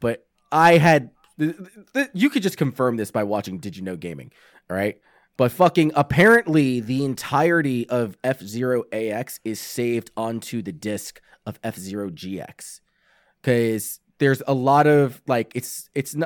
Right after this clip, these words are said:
I, I wanna say that it's the same engine, and there's a lot of,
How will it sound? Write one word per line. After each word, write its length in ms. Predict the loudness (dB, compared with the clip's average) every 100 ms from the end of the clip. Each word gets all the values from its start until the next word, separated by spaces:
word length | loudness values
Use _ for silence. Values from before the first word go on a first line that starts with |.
| 0
I, 140 | 2 2 0
I 60 | 2
wanna 240 | 4 4
say 140 | 2 0
that 80 |
it's 160 | -2 -4
the 80 | -10
same 320 | -6 -4 -4 -6
engine, 320 | -6 -4 -4 -6 _ _ _ -4
and 60 |
there's 120 | -2
a 40 | -2
lot 440 | 0 4 4 4
of, 560 | 2 4 2 0 -4